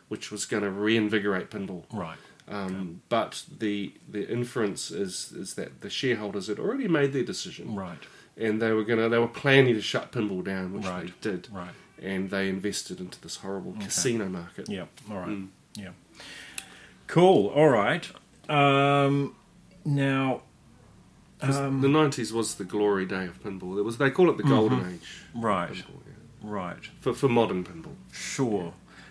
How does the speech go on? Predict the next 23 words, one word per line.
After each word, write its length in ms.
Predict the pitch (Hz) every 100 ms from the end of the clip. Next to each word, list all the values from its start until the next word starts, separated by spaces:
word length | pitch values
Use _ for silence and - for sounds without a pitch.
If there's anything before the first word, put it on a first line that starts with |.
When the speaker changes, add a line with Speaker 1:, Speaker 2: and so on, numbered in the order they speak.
| -
Speaker 2:
So 460 | - - 131 120 120
that, 420 | 117 135 135 - - -
<clears throat> 100 | 165
uh, 720 | 113 113 113 113 113 113 107 - _ _ _ _ _ _ _ -
we, 140 | 131
you 140 | 120 123
were 60 |
talking 340 | 120 151 151 135
about, 380 | 117 107 -
uh, 160 | - 117
like, 280 | 101 110 104
the 60 | 110
machine 380 | 104 - 117 107
that 120 | 92
we've 160 | 98
got 220 | 87 95 -
here, 420 | 98 92 87 90
going 180 | - 101
Speaker 1:
Yeah. 60 | 101
Speaker 2:
back 80 | 87
to 60 |
Close 280 | - 107 95
Encounters, 680 | 98 95 101 98 95 87 -